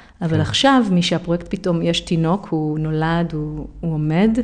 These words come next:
Speaker 1: כבר, הוא הגיע למצב שהוא יכול ל-, ללכת, אז, אה, עכשיו אני הולכת לרדת לשטח ולהתחיל ללמד פה ב-, בבית סוהר בצפון, דווקא. הולך, אני מאוד שמחה ומתרגשת על זה, זה היה מאוד חסר
Speaker 2: אוקיי,
Speaker 1: לי.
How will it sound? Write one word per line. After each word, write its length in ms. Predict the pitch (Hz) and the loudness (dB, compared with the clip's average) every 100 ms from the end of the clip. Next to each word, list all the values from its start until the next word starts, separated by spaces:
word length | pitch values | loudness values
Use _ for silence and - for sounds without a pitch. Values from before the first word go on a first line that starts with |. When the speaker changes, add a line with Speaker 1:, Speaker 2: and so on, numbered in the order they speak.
| - | -4
Speaker 1:
כבר, 300 | 214 220 240 233 | -4 0 2 0
הוא 380 | 170 156 151 160 | -2 -4 -4 -4
הגיע 180 | 170 | -2
למצב 320 | 165 156 165 156 | -2 -2 -4 -6
שהוא 320 | - 160 151 | -4 -4 -4
יכול 240 | - 160 | -4 -6
ל-, 140 | 165 160 - | -6 -8 -8
ללכת, 600 | 160 170 - 277 302 - - - - - - - | -2 -2 -2 -4 -8 -16 -18 -16 -12 -10 -8 -2
אז, 340 | 165 151 165 | 0 0 -2
אה, 380 | 156 151 151 156 | 0 0 -2 -4
עכשיו 340 | - 170 160 | -2 -2 0
אני 100 | 160 | 0
הולכת 340 | 151 147 - 151 | -2 -6 -8 -6
לרדת 380 | 151 151 147 | -4 -4 -4
לשטח 460 | 156 - 156 156 - 147 | -6 -6 -4 -4 -4 -6
ולהתחיל 560 | 160 156 151 147 165 156 | -4 -4 -6 -8 -8 -6
ללמד 340 | 156 156 156 | -4 -4 -6
פה 140 | 156 156 | -6 -6
ב-, 80 | 156 151 156 156 | -6 -6 -8 -10
בבית 200 | 160 - | -12 -8
סוהר 200 | 151 156 | -8 -6
בצפון, 500 | 160 151 - 156 156 - _ - | -8 -8 -8 -8 -8 -10 _ -14
דווקא. 320 | - - - - | -14 -18 -20 -16
הולך, 440 | - 175 - - - 160 - - | -12 -12 -14 -20 -14 -14 -12 -8
אני 100 | 175 | -4
מאוד 200 | 165 165 | -4 -4
שמחה 240 | 175 175 170 | -2 0 2
ומתרגשת 600 | 170 165 156 170 196 196 | 2 0 0 2 2 0
על 60 | |
זה, 120 | 165 156 | -2 -2
זה 100 | 160 | -6
היה 120 | 160 | -6
מאוד 240 | 165 165 - - - - - - - - | -6 -8 -14 -20 -20 -20 -20 -20 -16 -4
חסר 480 | - 151 196 190 190 | 0 2 6 6 6
Speaker 2:
אוקיי, 140 | |
Speaker 1:
לי. 60 | 147 | 2